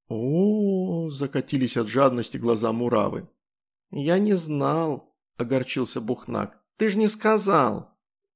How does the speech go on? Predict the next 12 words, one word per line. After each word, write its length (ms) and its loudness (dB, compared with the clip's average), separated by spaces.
"Суть 580 0
древнейшего, 1000 2
я 180 2
сказал 460 2
всё, 580 2
что 280 -2
тебе 640 2
надо 560 4
было 440 6
знать", 720 6
рявкнул 540 2
Савнар. 600 -2